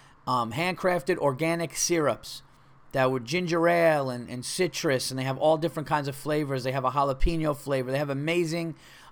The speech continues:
amazing flavors, um, and you go as you want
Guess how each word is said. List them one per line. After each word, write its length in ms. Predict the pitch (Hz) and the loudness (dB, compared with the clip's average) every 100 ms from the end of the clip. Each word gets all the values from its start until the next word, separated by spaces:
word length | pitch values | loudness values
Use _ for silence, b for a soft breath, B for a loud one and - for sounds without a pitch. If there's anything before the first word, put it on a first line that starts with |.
| - | -4
amazing 500 | 143 156 165 156 147 | -2 2 2 2 -4
flavors, 600 | - 156 143 139 135 - 123 | -2 -2 0 -2 -4 -6 -4
um, 340 | 127 127 123 135 | -2 -2 -4 -6
and 160 | 127 | -2
you 180 | 160 175 | -2 2
go 260 | 165 165 156 | 4 6 4
as 140 | 139 | 0
you 100 | 151 | 0
want 300 | 151 123 | 2 2